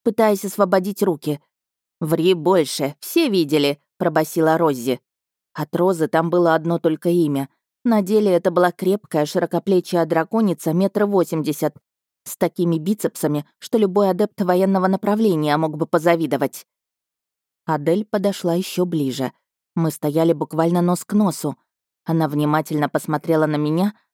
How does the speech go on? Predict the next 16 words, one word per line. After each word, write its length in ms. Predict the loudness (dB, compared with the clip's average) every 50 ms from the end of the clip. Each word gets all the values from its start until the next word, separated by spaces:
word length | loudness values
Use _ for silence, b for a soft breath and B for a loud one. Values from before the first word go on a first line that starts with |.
| _ _ -4
а 80 | -2 0
затем 340 | 0 0 0 2 2 2
демонстративно 800 | 2 2 0 0 0 -2 -2 -2 -2 -2 0 0 2 2 2 2
зажала 400 | 2 0 0 2 2 2 2 2
нос 260 | 2 0 -2 -4 -6
пальцами. 580 | -6 -4 -4 -4 -4 -4 -4 -4 -2 -4 -4 -6 _ _ _ _ _ _ _ _ -18
«Фу, 480 | -8 -2 0 2 2 4 4 4 4
от 220 | 4 2 2 _ -2
неё 260 | -2 0 2 2 2
воняет!» 760 | 2 2 2 2 0 0 0 0 0 0 0 -4 -6 -10 _ _ _ _ _ _ _ _ _ _ -10
Другие 480 | -4 -2 -2 -2 0 0 0 0 0 0
девочки 440 | 0 0 0 0 -2 -4 -4 -4
услужливо 600 | -2 -2 -2 0 0 0 0 2 0 0 0 0
захихикали. 760 | 0 -2 -2 -2 -4 -4 -2 -4 -4 -2 -2 -2 -2 -2 -4 _ _ _ _ _ _ _ _ _ _ _ _ _ _ _ _ -8
Это 240 | -8 -6 -4 -2 0
неправда. 640 | 0 0 0 0 -2 -2 -2 -2 -2 -4 -4 -6